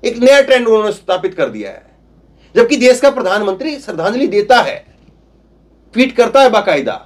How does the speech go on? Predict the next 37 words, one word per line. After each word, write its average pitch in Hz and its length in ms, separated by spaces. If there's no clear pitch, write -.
जब 220 120
आप 233 120
भरतपुर 185 420
के 262 100
लिए 254 100
ट्वीट 220 240
कर 180 140
सकते 170 240
हैं 220 100
कि 220 60
वहां 202 160
पर 208 120
accident 196 420
हो 151 140
गया, 139 240
कुछ 202 140
लोग 208 200
वहां 180 120
पर 180 140
मर 165 180
गए, 175 180
तो 220 200
उनके 208 220
लिए 247 100
आप 220 140
ट्वीट 202 180
कर 170 140
सकते 143 320
हैं। 143 240
जब 202 220
बीजेपी 233 360
का 240 100
कोई 233 160
पदाधिकारी 220 580
केरल 262 280
के 254 80
अंदर 240 320